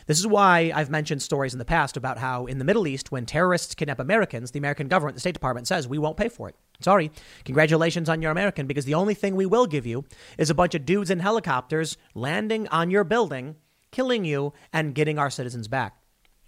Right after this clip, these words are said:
As for Germany and Spain, they do pay these ransoms. And that means when you're a journalist or someone, a, a contractor working in these countries, you're a huge target. Because these terrorists know that if they kidnap you, your government's gonna pay. They know that they,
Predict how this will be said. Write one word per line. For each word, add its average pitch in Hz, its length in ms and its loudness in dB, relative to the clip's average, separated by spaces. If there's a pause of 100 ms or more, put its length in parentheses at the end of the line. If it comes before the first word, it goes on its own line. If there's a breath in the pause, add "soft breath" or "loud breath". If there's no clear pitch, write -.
(320 soft breath)
As 165 200 6
for 180 160 0
Germany 156 340 0
and 131 100 -4
Spain, 160 340 -2
they 135 100 -2
do 156 200 -2
pay 139 200 0
these 117 180 -6
ransoms. 101 520 -6 (360 loud breath)
And 135 120 -4
that 175 180 2
means 170 380 0
when 135 540 -4
you're 170 400 6
a 151 120 0
journalist 175 480 0
or 147 80 0
someone, 160 380 0
a, 127 80 -4 (100)
a - 60 -20
contractor 156 540 -2
working 147 260 -2
in 143 60 -4
these 123 120 -4
countries, 147 440 0
you're 147 120 0
a 127 40 -2
huge 113 360 -6
target. 139 520 -2 (840 soft breath)
Because 151 300 4
these 175 200 2
terrorists 220 500 4
know 196 200 2
that 143 120 -4
if 151 60 -6
they 147 120 -4
kidnap 165 460 -2
you, 117 200 -8 (480)
your 151 120 -4
government's 127 380 -4
gonna 139 160 -4
pay. 190 320 -4 (560 soft breath)
They 151 80 0
know 170 160 4
that 151 60 -2
they, 160 100 2